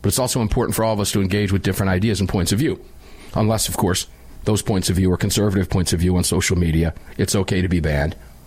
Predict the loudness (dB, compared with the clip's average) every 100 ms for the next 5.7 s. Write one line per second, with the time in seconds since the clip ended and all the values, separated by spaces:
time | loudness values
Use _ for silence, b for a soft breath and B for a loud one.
0 | -20 B B B B -2 0 0 -2 -2
1 | -4 -2 0 2 2 2 0 0 0 0
2 | 2 2 2 2 0 0 2 2 2 2
3 | 0 0 2 0 -2 -4 -2 -2 0 0
4 | -2 -10 -20 -20 -20 -20 -20 -20 -4 -2
5 | 0 0 0 0 0 2 0